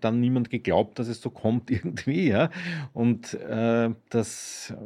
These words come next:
das ist halt extrem schwer zu vermitteln, wie generell exponentielles Wachstum auch schwer zu vermitteln ist.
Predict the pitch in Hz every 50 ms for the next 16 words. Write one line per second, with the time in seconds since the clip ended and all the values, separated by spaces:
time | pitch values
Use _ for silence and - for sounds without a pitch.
0 | 117 - 131 120 - 117 104 - 143 143 131 - 127 117 113 - - - - -
1 | - 107 120 117 113 117 117 117 - 107 123 120 139 156 135 123 113 107 - 110
2 | 110 127 120 104 104 - - 98 - - - 101 101 98 90 - - 95 101 107
3 | 104 92 - 85 82 82 - - - 87 85 82 - - - 87 82 - - -
4 | - 95 90 90 85 - 73 67 78 82 -